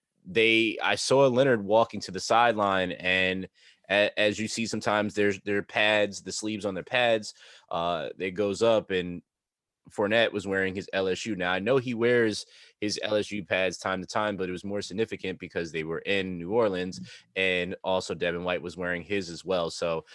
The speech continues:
uh, they're both back home, so it, it made perfect sense, and I, I love the fact that they paid homage to, to,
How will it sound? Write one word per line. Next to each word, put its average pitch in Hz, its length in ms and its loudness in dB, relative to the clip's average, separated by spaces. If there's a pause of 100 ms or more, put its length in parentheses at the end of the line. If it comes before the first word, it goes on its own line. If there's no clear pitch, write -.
(240)
uh, 73 320 -10
they're 95 160 0
both 101 260 2
back 98 260 0
home, 92 480 -2
so 85 260 -4
it, 76 260 -4
it 90 100 -4
made 92 180 -4
perfect 90 340 -4
sense, 92 340 -6
and 90 120 -6
I, - 300 -8
I 90 80 -2
love 90 240 -6
the - 60 -8
fact 87 220 -4
that 82 40 -18
they 82 140 -6
paid 87 260 -6
homage 85 540 -6
to, 80 340 -8 (540)
to, 104 220 -6